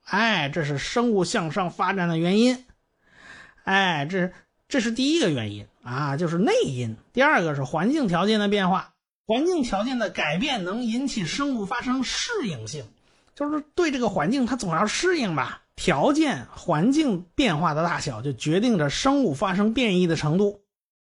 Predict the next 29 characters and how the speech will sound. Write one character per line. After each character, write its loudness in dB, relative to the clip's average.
环 -2
境 -4
条 -2
件 2
的 -2
多 -2
样 0
性 0
是 -2
生 0
物 2
多 2
样 2
性 2
的 -2
原 -2
因。 -2
你 -4
看， -2
这 -2
已 -4
经 -2
说 -2
的 2
是 -2
非 0
常 0
好 -8
了。 -12